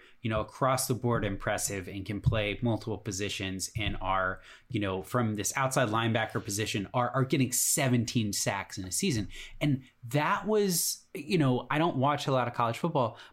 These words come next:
but that was pretty f-, cool to watch. I really enjoyed that aspect of it.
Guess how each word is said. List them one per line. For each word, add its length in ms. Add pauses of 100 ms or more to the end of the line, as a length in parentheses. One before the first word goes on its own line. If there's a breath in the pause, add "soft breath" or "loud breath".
but 180
that 220
was 200
pretty 400
f-, 220 (380)
cool 460
to 160
watch. 420
I 40
really 580
enjoyed 420
that 160
aspect 440
of 120
it. 140